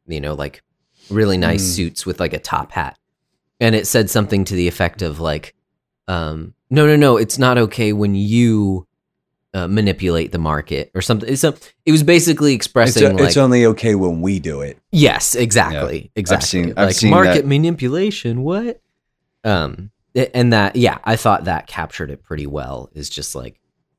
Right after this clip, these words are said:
Speaker 2: Yeah.
Speaker 1: <sighs> yeah, it's funny money. Sh-, yes, you know, I, yeah, there's, it, it is completely, uh, disassociated from the company itself. You know, no one is actually evaluating GameStop at that high.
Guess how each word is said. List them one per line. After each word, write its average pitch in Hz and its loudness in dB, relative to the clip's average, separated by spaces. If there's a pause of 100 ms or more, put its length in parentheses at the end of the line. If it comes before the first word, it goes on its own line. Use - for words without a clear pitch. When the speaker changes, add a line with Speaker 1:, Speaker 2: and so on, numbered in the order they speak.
(240)
Speaker 2:
Yeah. 78 -4 (320)
Speaker 1:
<sighs> - -10
yeah, 107 -2
it's 110 -6
funny 120 2
money. 95 -2 (1300)
Sh-, 170 -4
yes, 127 2
you 127 0
know, 98 4
I, 110 2
yeah, 101 -2
there's, 98 -6 (760)
it, 135 6
it 131 6
is 123 4
completely, 131 0 (220)
uh, 104 0
disassociated 104 -2
from 101 -6
the 95 -2
company 92 -4
itself. 80 -10 (100)
You 92 -4
know, 87 0
no 123 6
one 123 4
is 113 0
actually 101 0
evaluating 87 -2
GameStop 82 -8
at 76 -12
that 80 -8
high. 76 -12